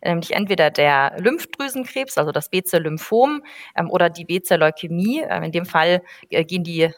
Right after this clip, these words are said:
ähm, bösartigen Zellen aus dem Knochenmark aus und finden sich dann im Blut. Und bei diesen Formen, ähm, hat man, äh,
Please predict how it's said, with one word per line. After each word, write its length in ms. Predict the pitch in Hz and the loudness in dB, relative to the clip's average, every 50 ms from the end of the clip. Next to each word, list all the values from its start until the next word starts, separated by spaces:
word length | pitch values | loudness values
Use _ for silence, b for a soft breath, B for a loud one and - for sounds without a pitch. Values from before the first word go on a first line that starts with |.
| _ | _
ähm, 360 | - 165 160 160 160 165 165 - | -4 -4 -2 -4 -4 -6 -6 -4
bösartigen 500 | 185 190 - - 160 - - - 185 - | -4 -2 0 0 0 0 -4 -8 -10 -2
Zellen 220 | - 185 180 165 | 0 0 2 2
aus 140 | - 170 - | 0 -2 -4
dem 100 | - - | -8 -8
Knochenmark 720 | - - 220 254 - 277 247 220 202 202 196 - - - | 0 0 0 2 2 0 2 2 4 2 2 -2 -6 0
aus 320 | - 190 196 208 214 - - | 2 2 2 2 0 -2 -6
und 240 | - 160 160 165 - | -10 -10 -10 -10 -10
finden 260 | - 190 180 185 165 | -10 -8 -8 -8 -8
sich 140 | 165 175 - | -8 -6 -4
dann 180 | 175 165 - | -4 -4 -2
im 140 | - 175 165 | -4 -6 -6
Blut. 400 | 165 - 208 233 330 - - B B B B B B B B B B B | -6 -8 -8 -8 -8 -10 -10 B B B B B B B B B B B
Und 360 | _ 196 190 190 196 180 - - | _ -2 0 0 0 -2 0 -2
bei 80 | 180 | -2
diesen 320 | 170 196 208 196 202 190 185 | 0 -2 -2 -2 -2 -2 -2
Formen, 640 | - - 185 180 202 214 220 214 208 208 202 208 - | 2 6 6 6 6 6 2 2 2 2 0 0 0
ähm, 220 | - 170 170 170 | -2 -2 0 0
hat 160 | 185 - - | 0 0 2
man, 340 | - 175 170 170 170 165 - - _ _ | 2 2 2 2 0 -2 -2 -4 _ _
äh, 180 | - - - | -10 -10 -10